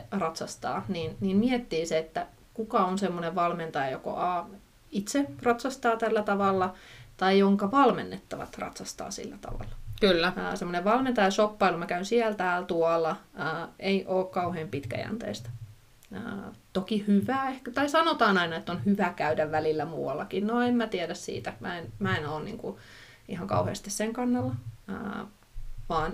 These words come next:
Speaker 1: enemmän sillä, että sä, sä valitset ja sit sä luotat.
Speaker 2: Mm.
Speaker 1: Ja sit
Speaker 2: Just
Speaker 1: sä
Speaker 2: niin kuin no-, Nora,
Speaker 1: niin.
Speaker 2: tai Norakin kanssa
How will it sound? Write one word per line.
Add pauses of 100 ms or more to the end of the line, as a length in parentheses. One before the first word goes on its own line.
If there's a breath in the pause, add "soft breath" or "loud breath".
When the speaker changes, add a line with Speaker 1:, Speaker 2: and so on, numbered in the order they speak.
Speaker 1:
enemmän
sillä,
että
sä, (180)
sä
valitset (920 soft breath)
ja
sit
sä
luotat. (160)
Speaker 2:
Mm.
Speaker 1:
Ja
sit
Speaker 2:
Just
Speaker 1:
sä
Speaker 2:
niin
kuin
no-, (200)
Nora, (140)
Speaker 1:
niin.
Speaker 2:
tai
Norakin
kanssa